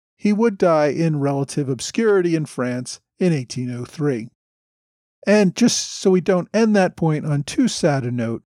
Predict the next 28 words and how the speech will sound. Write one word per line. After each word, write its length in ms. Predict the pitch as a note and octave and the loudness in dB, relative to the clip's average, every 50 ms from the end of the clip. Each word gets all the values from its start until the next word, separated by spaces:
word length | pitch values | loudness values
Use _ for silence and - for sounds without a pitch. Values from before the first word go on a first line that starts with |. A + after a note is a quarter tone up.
| _ _ _ _ _ _ _ | _ _ _ _ _ _ _
Chaumont's 560 | - - G3 F#3 F3 E3+ D#3+ C#3+ C#3 - - | -4 0 2 2 4 4 2 2 0 -2 -6
son, 540 | - - - - A#3+ A3 F#3+ F3 E3+ D#3+ - _ _ | -8 -4 0 2 4 4 4 2 0 -2 -6 _ _
James 420 | _ - - D#3+ D#3 D3+ D3 C3+ B2+ | _ -2 -2 0 0 0 -2 -4 -4
Larrey, 520 | C3 C3+ D3 F3 F#3+ F#3+ E3 D3+ D3 - - _ _ _ _ _ - | -4 -2 0 0 2 2 0 0 -4 -8 -12 _ _ _ _ _ -2
did 200 | C#4+ D4 C#4+ B3 | -2 0 0 2
move 240 | G#3+ F#3+ F#3 - | 2 0 0 0
to 140 | - - F#3+ | 0 0 0
America 600 | F#3+ F3 E3 D3 C#3 C#3 C#3+ - - D3 D3 C#3 - - _ | 2 2 2 2 2 0 0 0 -2 -2 -2 -2 -4 -6 _
after 320 | G3+ G#3 G#3 - - - | -2 0 0 0 0 0
the 140 | E3+ E3 D#3 | 0 2 2
Revolution, 720 | D3 D3+ D3+ C#3+ D3+ C#3+ C#3 B2+ A#2+ - - B2+ B2 B2 A#2 - _ _ _ _ _ _ _ _ _ | 0 0 0 0 0 0 0 -2 -2 -4 -6 -8 -8 -8 -10 -14 _ _ _ _ _ _ _ _ _
married 340 | A3 A3+ A#3+ B3 B3+ B3 A#3+ | 0 2 2 2 2 2 2
a 80 | A3+ | 2
Jersey 420 | F3 - F#3 E3 D#3 C#3+ A#2 C3+ B2 | 2 2 2 2 2 2 2 -2 -2
girl, 420 | - - C#3 C3+ C3+ C3 B2+ - _ _ _ _ _ _ | 0 -2 0 0 0 -2 -4 -6 _ _ _ _ _ _
and 160 | C#4+ A#3+ A#3 | 0 2 2
settled 420 | - - - F3 D#3+ D3+ C#3+ C#3+ C#3 | 2 2 2 2 2 2 0 -4 -2
in 180 | F3+ E3+ C#3+ | -2 0 0
upstate 460 | C#3 C3 - - - - C#3+ C3 A#2+ - | 0 -2 -4 -8 -8 -6 -6 -6 -6 -6
New 180 | D3 C#3+ C3+ | -6 -6 -4
York. 520 | A#2+ B2 D#3 D#3+ C#3+ - - - - - _ _ _ _ _ _ _ _ _ _ _ _ _ _ _ _ _ _ _ _ E4+ | -2 0 2 2 2 0 -2 -6 -16 -20 _ _ _ _ _ _ _ _ _ _ _ _ _ _ _ _ _ _ _ _ 0
Anyway, 420 | C#4+ D4+ B3 F#3+ D#3 C3+ C3+ A2+ - _ _ _ _ _ - | 2 2 4 2 2 0 -2 -6 -10 _ _ _ _ _ -6
after 360 | B3+ A#3+ C#4 - - C4+ B3+ | 0 0 0 2 2 0 0
Franklin's 500 | A3 - G#3 G3 F#3+ F#3+ - G3 F#3 E3+ | 0 2 2 2 2 2 2 0 -2 -2
first 380 | - - F3 E3+ F3 - - - | -2 0 2 2 2 0 -2 -4
meeting 280 | D3+ C#3+ C3+ C#3 C#3 B2+ | -4 -4 -4 -4 -4 -6
with 220 | B2+ A#2+ - - | -6 -8 -8 -6
Vergennes, 560 | - C3 C3 B2+ C3 F#3+ G3 F3 E3 E3+ C#3 | -6 -6 -4 -2 0 0 0 0 -2 -4 -6